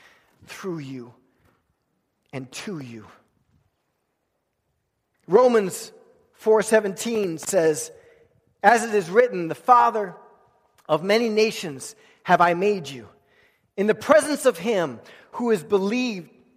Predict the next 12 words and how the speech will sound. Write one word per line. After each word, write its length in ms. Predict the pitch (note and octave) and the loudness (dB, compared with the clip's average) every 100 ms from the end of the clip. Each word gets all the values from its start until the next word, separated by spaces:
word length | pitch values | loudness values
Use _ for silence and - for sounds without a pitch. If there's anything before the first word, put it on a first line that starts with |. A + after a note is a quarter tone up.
| _ _ _ _ _ _ _ _ _ _ - | _ _ _ _ _ _ _ _ _ _ 2
even 320 | C#4 D4 A#3+ | 4 4 4
God, 500 | A3+ F#3+ D#3 C3 - - - _ _ _ - | 4 6 4 0 -8 -20 -20 _ _ _ -4
who 160 | B3 | -2
gives 440 | F3+ B3+ D#4+ D4 G3 | 0 0 0 -2 0
life 360 | B3 C4 C4 - | 4 6 4 0
to 120 | B3 | -10
the 120 | G#3 | -6
dead 360 | E3+ G3+ F3+ F3 | 0 2 2 0
and 180 | D#3 | -6
calls 400 | - - B3+ B3 | -8 -6 -4 -6
into 200 | G#3+ F#3+ | -8 -16
being 520 | D3 D#3+ D3+ C3+ A#2 | -14 -12 -12 -12 -16